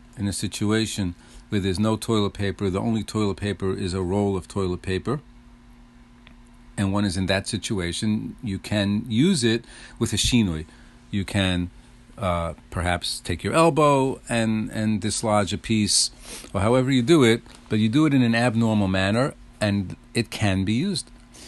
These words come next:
And since the toilet paper can be used in a pinch, if need be, there is a situation really where it could be used, and, and, and it is used,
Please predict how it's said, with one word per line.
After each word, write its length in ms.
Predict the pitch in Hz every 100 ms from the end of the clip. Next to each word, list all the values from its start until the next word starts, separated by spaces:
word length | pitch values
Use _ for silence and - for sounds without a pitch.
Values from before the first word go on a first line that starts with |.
| - - -
And 220 | 110 104
since 480 | - - 151 165 -
the 120 | -
toilet 360 | 95 139 127 107
paper 380 | 101 90 87 80 - - - -
can 380 | - 139 139 117
be 100 | 110
used 760 | 107 120 135 113 98 87 - - - -
in 120 | 107
a 60 | 92
pinch, 580 | - - 120 147 - - -
if 200 | - 107
need 300 | 101 98 87
be, 220 | 117 131
there 160 | 95
is 120 | 98 101
a 60 |
situation 840 | - 98 - 95 98 98 110 104 98
really 260 | 101 101
where 200 | 92 95
it 120 | 90 -
could 220 | 120 101
be 80 | 113
used, 360 | 117 123 113
and, 220 | 98 87
and, 400 | 92 98 85 92 -
and 160 | 87
it 120 | 82
is 200 | 117 135
used, 360 | 139 135 131